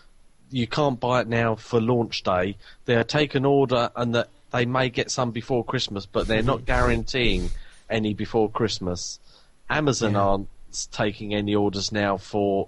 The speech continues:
Speaker 1: launch date. So their s-, um, pre-orders have all gone.
Speaker 2: Do you
Speaker 1: So
Speaker 2: none of them ever give pre-order numbers, do they, what they've been allocated? It's such a
Speaker 1: No.
Speaker 2: hard figure to get a hold of.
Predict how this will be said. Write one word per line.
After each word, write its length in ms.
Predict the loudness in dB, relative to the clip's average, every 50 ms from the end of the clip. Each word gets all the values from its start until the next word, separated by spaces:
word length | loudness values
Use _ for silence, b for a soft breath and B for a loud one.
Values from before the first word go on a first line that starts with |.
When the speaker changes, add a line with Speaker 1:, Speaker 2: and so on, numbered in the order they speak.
| -6 -6
Speaker 1:
launch 420 | -2 0 0 0 0 -2 -6 -4
date. 360 | -2 0 0 0 0 -4 -6 -10 -18 b b b b b b -10
So 340 | -4 0 0 2 2 2 0
their 360 | -2 -2 0 0 0 0 -2 -4 -10 -20 -20 -20 -20 -20 -20 -18 -12
s-, 280 | -8 -6 -6 -6 -4 -4
um, 380 | -2 0 2 2 2 0 -2 -4
pre-orders 540 | -4 -2 0 2 2 0 0 -2 -4 -6
have 140 | -6 -6 -4
all 160 | -4 -4 -4
gone. 380 | -2 -2 0 0 0 -2 -4 -8 B B B B B B B B -10
Speaker 2:
Do 80 | -8 -6
you 80 | -4
Speaker 1:
So 280 | 0 0 0 0 -2 -4 -8 -14 -20 -20 _ -16 -8 -4
Speaker 2:
none 260 | 0 2 2 2 2
of 120 | 2 0
them 140 | 0 2 2
ever 200 | 2 2 2 0
give 360 | 0 0 0 0 0 -2 -6
pre-order 540 | -4 0 2 2 4 2 2 0 -4 -6 -8
numbers, 440 | -8 -8 -8 -8 -8 -8 -10 -10 -10
do 200 | -8 -6 -6 -6
they, 120 | -6 -6
what 220 | -6 -6 -6 -6 -8
they've 120 | -10 -10
been 120 | -8 -6
allocated? 540 | -4 -4 -4 -6 -6 -8 -6 -6 -6 -8 -8
It's 140 | -10 -8 -8
such 240 | -6 -6 -6 -6 -4
a 60 | -2
Speaker 1:
No. 80 | 0 2
Speaker 2:
hard 260 | 2 2 2 0 -2
figure 320 | -6 -6 -6 -6 -6 -8
to 140 | -8 -8 -8
get 280 | -6 -4 -2 -2 -2 -2
a 40 |
hold 400 | -4 -4 -4 -4 -4 -4 -6 -6
of. 220 | -8 -8 -8 -10